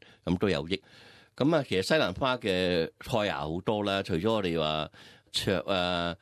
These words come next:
生食啊、當沙律噉食啊，噉亦都有我哋煲湯啦。如果你飲嗰啲西蘭花蓉，嘅湯，即係將啲西蘭花切碎，同埋加啲，呃，忌廉啊等等去煲佢，變咗好似啲好濃嘅忌廉湯噉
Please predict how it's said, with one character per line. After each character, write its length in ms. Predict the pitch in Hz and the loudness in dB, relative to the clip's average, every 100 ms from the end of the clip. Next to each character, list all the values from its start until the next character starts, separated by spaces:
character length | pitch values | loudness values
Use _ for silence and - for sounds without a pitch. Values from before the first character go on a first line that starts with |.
| - | -14
生 280 | - 113 113 | -6 -2 -2
食 160 | 113 - 92 | -2 -4 0
啊、 220 | 87 85 | 0 0
當 120 | 101 92 | -2 -2
沙 160 | 117 104 | -2 -2
律 80 | |
噉 180 | 78 98 | -2 -4
食 180 | - - | -4 -2
啊， 200 | 92 95 - - - - | -2 -2 -8 -20 -10 -2
噉 160 | 131 | 0
亦 60 | 123 | 0
都 120 | - | 0
有 160 | 120 90 | 0 2
我 320 | 95 90 95 | 0 0 0
哋 260 | 78 73 71 - | 0 -2 -4 -2
煲 100 | 127 | -2
湯 360 | 123 - 117 113 | 0 0 0 0
啦。 180 | 113 110 | 0 0
如 100 | 95 | 0
果 100 | 117 | 0
你 340 | 98 95 90 - - | 2 0 -4 -8 -4
飲 260 | 92 113 | 0 0
嗰 100 | 107 | 0
啲 80 | 113 | -2
西 320 | 110 131 117 | -2 -2 0
蘭 240 | 98 71 76 | -2 -4 -6
花 240 | 120 113 110 | -4 -2 0
蓉， 340 | 104 76 60 - _ - | 0 -2 -4 -20 _ -4
嘅 100 | 90 | -2
湯， 280 | 120 107 104 | 0 -2 0
即 100 | 127 | 0
係 100 | 90 | 0
將 200 | 117 113 | 0 0
啲 240 | 113 110 - - | 0 -2 -6 -16
西 100 | - 127 | -4 0
蘭 100 | 98 | 0
花 100 | 113 | -2
切 160 | - | -4
碎， 340 | 101 - 90 90 - | -2 0 0 -2 -6
同 80 | 80 | -8
埋 280 | 71 73 73 - - - - | -4 -4 -6 -10 -20 -18 -6
加 160 | 113 | -4
啲， 380 | 110 113 110 107 | -2 0 2 2
呃， 360 | 85 80 78 80 | 0 0 0 -2
忌 180 | 90 87 | -2 0
廉 220 | 110 107 | 2 2
啊 120 | 95 | 0
等 160 | 95 92 | -2 -2
等 260 | 98 107 - - _ | -2 -2 -6 -14 _
去 140 | 98 95 | -2 -2
煲 180 | - 120 | 2 0
佢， 260 | 104 78 82 | 2 -2 -2
變 140 | 92 | -2
咗 160 | 98 104 - | -2 -2 -2
好 100 | 104 | -2
似 60 | 98 98 | 2 0
啲 140 | 110 | 2
好 120 | 95 85 | 0 0
濃 560 | 101 107 95 73 69 85 | 0 0 0 0 -2 -2
嘅 40 | |
忌 140 | 85 | 0
廉 160 | 80 101 | 2 2
湯 280 | 120 | 2
噉 0 | 101 | 0